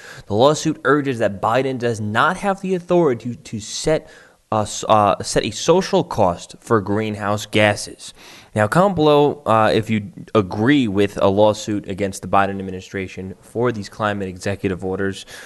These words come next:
Also, don't forget to drop this video a like and subscribe for new videos every single day.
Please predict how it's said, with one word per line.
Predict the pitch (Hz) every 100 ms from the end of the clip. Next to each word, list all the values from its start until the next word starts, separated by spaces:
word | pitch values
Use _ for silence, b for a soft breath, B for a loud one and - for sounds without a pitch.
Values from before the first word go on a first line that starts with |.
| B
Also, | 95 113 113
don't | 104 104
forget | 101 95
to | 90
drop | 92 87
this | 90
video | 95 90
a |
like | 90 90 87 92
and | 90
subscribe | 87 - 92 85 80
for | - 85 85 - B B
new | 110
videos | 98 92 87 87
every | 98 92 90
single | - 87 78 76
day. | 76 67